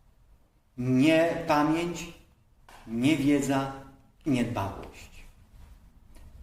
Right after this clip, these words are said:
Trzy antytezy Ducha Świętego. Chrystus mówi: "Ja już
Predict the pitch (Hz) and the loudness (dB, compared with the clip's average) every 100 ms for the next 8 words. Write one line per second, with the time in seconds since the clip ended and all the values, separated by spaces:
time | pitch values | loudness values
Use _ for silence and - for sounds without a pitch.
0 | - - - - - 175 208 226 226 160 | -18 -18 -18 -6 -2 4 4 4 2 2
1 | 143 135 131 143 147 147 151 143 - - | 2 2 2 2 2 2 2 2 -4 -10
2 | 110 143 135 123 - 127 120 113 - - | -6 -4 -4 -4 -4 -4 -4 -6 -6 -10
3 | - - - - - - - 165 151 147 | -12 -14 -16 -18 -20 -10 -2 -2 0 0
4 | 139 135 - - - - - - 117 170 | 2 2 0 -6 -18 -20 -20 -10 -2 2